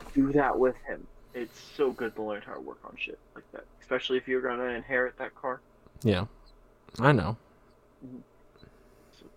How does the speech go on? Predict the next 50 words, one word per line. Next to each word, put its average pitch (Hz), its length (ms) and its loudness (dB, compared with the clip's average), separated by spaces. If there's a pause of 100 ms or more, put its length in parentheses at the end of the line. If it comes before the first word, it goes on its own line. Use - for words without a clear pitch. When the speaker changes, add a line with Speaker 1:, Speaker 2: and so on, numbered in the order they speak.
(100)
Speaker 1:
do 156 160 -4
it. - 100 -14 (320)
Speaker 2:
Yeah. 90 140 -8 (300)
Well, 233 340 2 (260)
Speaker 1:
Make 131 140 -4
it 160 40 2
Speaker 2:
That's, 175 240 2
Speaker 1:
happen, 127 80 -4
Speaker 2:
that's 147 160 6
a 110 40 6
Speaker 1:
yeah. 101 220 2
Speaker 2:
lot 127 260 10
of 143 60 8
money, 135 240 8
buddy. 98 260 2 (1300)
Speaker 1:
Yeah, 143 400 -2
well, 123 280 -4
you 117 140 -8
know, 117 220 -6 (1120)
Speaker 2:
<laughs> 143 80 2 (420)
Speaker 1:
if 98 240 -6
you 110 100 0
have 127 180 2
a - 40 -8
job, 110 340 2 (640)
Speaker 2:
It, 131 260 8
I'm, 143 180 8
Speaker 1:
living 110 160 4
Speaker 2:
I'm 135 80 8
Speaker 1:
with 117 80 6
Speaker 2:
getting 127 200 6
Speaker 1:
your 139 60 6
Speaker 2:
one 147 140 8
in 151 80 8
the 151 80 8
new 156 120 8
Speaker 1:
you 165 60 6
can 180 100 6
Speaker 2:
year. 135 160 6
Speaker 1:
build 120 60 2
a 117 60 0
car 123 240 0
pretty, 117 340 -4 (380)
yeah, 135 160 -8 (540)
you 123 80 -6
can - 40 -4
build 135 200 2
one 127 140 0
pretty 139 280 -8
easy. 117 240 -8